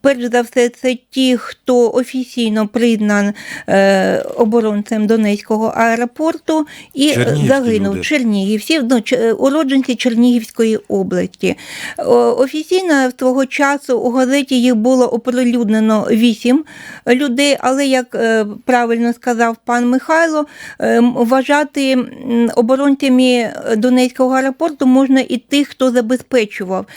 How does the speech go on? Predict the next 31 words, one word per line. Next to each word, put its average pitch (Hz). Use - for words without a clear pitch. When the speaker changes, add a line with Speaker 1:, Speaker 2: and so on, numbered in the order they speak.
Speaker 1:
е, 208
і, 214
і 247
підвозили 240
там 208
боєприпаси, 240
і 226
харчування, 240
і 233
хто -
доставляв 240
паливо, 226
і 220
хто 240
відвозив 233
поранених. 226
Це 311
так, 277
те-, 254
серед 262
таких, 294
е, 220
хто 233
був 208
там 208
у 233
Пісках, 277
да, 262
неподалік 220
Донецького 214
аеропорту, 214